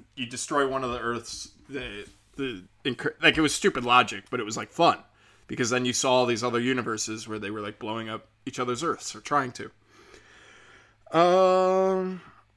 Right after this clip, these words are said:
I like that they caught Wanda in, like, a Pokeball. That was a weird, there's, like, a point where he, like, literally makes, like, a magic Pokeball and puts Wanda in it. And I was like, <laughs> "Hey, hey, I know, I know this feeling."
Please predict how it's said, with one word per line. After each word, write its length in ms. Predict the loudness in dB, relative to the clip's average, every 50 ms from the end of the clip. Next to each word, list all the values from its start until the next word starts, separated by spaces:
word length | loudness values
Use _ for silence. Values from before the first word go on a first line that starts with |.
| _ _ _ -18 -18 -18 _ _ _ _ _ _ _ _ _ _ _ _ _ _ _ _
I 80 | 2 6
like 180 | 6 6 6 6
that 100 | 4 2
they 100 | 0 0
caught 480 | 0 2 4 6 6 6 4 0 -10 _ _ _ _
Wanda 400 | -10 -4 0 2 2 4 4 2
in, 120 | 2 2 0
like, 160 | -2 -4 -6
a 60 | -8
Pokeball. 560 | -8 -4 -6 -4 -4 0 2 2 2 2 0 -6 -16 -20 -20 _ _ _ _ _ _ _ _ _ _ _ _ _ _ _ _ _ _ _ _ _ _ _ _ _ _ _ _ 2
That 100 | 4 6
was 160 | 6 6 4
a 40 | 2
weird, 440 | 2 4 6 6 6 6 4 0 -14 _ _ -10
there's, 180 | -8 -6 -2 -2
like, 140 | -2 -4
a 40 | -4
point 380 | -6 -4 0 0 0 0 0 0
where 140 | -2 -2 0
he, 500 | 0 0 0 0 0 -2 -4 -6 -8 -14 _ _ _ _ -10
like, 260 | -10 -8 -8 -8 -12 _ _ -4
literally 440 | 4 4 6 6 6 6 4 4 2
makes, 320 | 2 2 0 0 0 0
like, 160 | -2 -2 -2 -2
a 180 | -4 -4 -6 -8
magic 640 | -10 -8 -6 -2 0 2 2 2 0 -2 -8 -8 -6
Pokeball 480 | -6 -6 -4 -6 -6 -8 -6 -6 -6
and 100 | -8 -10
puts 220 | -8 -8 -8 -6 -4
Wanda 260 | -4 -4 -4 -4 -6
in 180 | -8 -10 -12 -12
it. 120 | -14 -16 _ _ _ -10
And 100 | -4 -2
I 60 | -2
was 120 | -2 -2
like, 120 | -4 -6 -2
<laughs> 0 |
"Hey, 220 | -2 0 0 -2 -4 -6 -20 _ _ _ -8
hey, 260 | -4 -2 -2 -2 -2 0
I 100 | -2 0
know, 240 | 2 2 0 0 -2 -8 -20 -20 -20 -10 -2
I 100 | 0 2
know 140 | 4 4 4
this 160 | 4 2 -2
feeling." 340 | 0 2 4 4 4 2